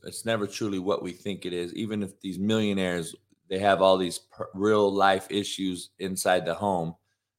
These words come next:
People say more money, more problems. I don't believe in that.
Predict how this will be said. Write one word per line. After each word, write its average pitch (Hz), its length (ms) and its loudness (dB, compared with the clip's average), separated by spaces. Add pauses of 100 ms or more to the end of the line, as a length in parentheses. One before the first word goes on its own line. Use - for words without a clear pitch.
(140)
People 101 200 -2
say 104 200 2
more 101 200 2
money, 104 220 2
more 101 220 2
problems. 92 680 2
I 101 140 4
don't 104 220 4
believe 95 280 0
in 87 120 -4
that. 87 340 -4